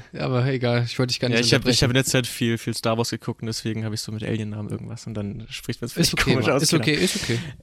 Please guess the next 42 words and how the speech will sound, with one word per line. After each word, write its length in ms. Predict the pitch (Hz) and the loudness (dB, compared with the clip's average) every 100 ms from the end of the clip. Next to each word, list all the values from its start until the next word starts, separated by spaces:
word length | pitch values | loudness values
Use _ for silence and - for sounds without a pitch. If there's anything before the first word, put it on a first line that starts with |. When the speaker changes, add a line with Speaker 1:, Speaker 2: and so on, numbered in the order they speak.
| - | -2
Speaker 2:
Alles 180 | 143 135 | -2 4
kein 320 | 139 143 139 | 6 8 6
Problem. 260 | 139 135 131 | 6 2 0
Speaker 1:
Ähm, 300 | - - - | -6 -16 -2
ganz 200 | 131 - | 0 2
komischer 280 | 123 113 | 2 2
Satz 160 | 104 - | -4 -6
grad 140 | 113 | -8
von 120 | 110 104 | -8 -8
mir 100 | 104 | -6
gewesen. 260 | 98 - - | -6 -6 0
Egal. 260 | 139 104 - - - 147 | 2 2 -4 -18 0 6
Ähm, 220 | 147 143 | 6 6
die 80 | 135 | 6
Parlamentarier, 840 | 151 139 131 135 160 127 139 175 | 6 6 6 4 6 6 4 2
ähm, 420 | - 113 113 110 107 | 2 2 2 0 0
teilen 300 | 117 123 117 | 2 2 2
sich 200 | 120 - | -2 -4
in 120 | 120 | -6
Fraktionen 480 | 110 - - 190 - | -6 -2 2 2 2
auf, 240 | 170 - | 0 2
aber 160 | 127 127 | 2 2
das 160 | 127 | 2
nicht 160 | 165 135 | 0 0
anhand 240 | 131 135 | 0 -2
ihrer 140 | 113 117 | -4 0
Staatsangehörigkeit, 880 | 147 196 185 160 165 170 - 170 - - - - | 0 0 2 2 4 0 0 0 0 -14 -12 -2
sondern 240 | 131 131 | 0 2
anhand 180 | 123 131 | 2 0
ihrer 140 | 123 | -2
politischen 420 | 120 131 135 131 120 | 0 0 2 0 -2
Orientierung, 600 | 117 117 - 156 151 135 | -2 0 2 2 2 0
wie 60 | |
das 120 | 120 117 | 0 -2
auch 120 | 120 | -4
in 60 | |
normalen 340 | 107 104 117 123 | -2 2 2 2
Parlamenten 580 | 117 104 110 - 110 101 | -2 -2 -2 -6 -8 -6
so, 120 | 95 | -4
das 180 | - - | -4 -4
so 120 | - | -6
ist. 140 | - | -8